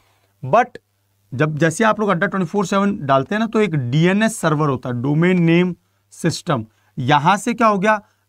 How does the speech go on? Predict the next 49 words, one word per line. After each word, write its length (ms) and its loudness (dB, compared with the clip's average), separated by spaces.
कि 60 0
भाई 100 4
अड्डा 300 0
ट्वेंटी 220 -2
फ़ोर 200 -2
सेवन 240 -2
का 100 2
अपना 240 0
एक 100 -2
यूनिक 280 0
आईपी 280 0
एड्रेस 300 -2
है, 60 -12
दूसरी 420 -2
जो 120 0
भी 120 0
वेबसाइट 520 0
है 60 -2
उनका 180 -2
अपना 200 -2
एक 100 -4
यूनिक 260 -2
आईपी 260 -2
एड्रेस 340 -4
है, 80 -12
तो 100 0
वो 360 2
आईपी 440 2
एड्रेस 440 0
क्या 140 0
होता 280 0
है, 80 0
जैसे 260 -2
हम 100 0
लोग 120 0
एंटर 260 0
करते 300 -4
हैं 100 -2
डीएनएस 500 2
सर्वर 240 0
से 120 -2
वो 120 2
आईपी 360 0
एड्रेस 380 0
मिल 120 -2
जाता 220 -8
है। 60 -20
अब 180 2
हमें 380 4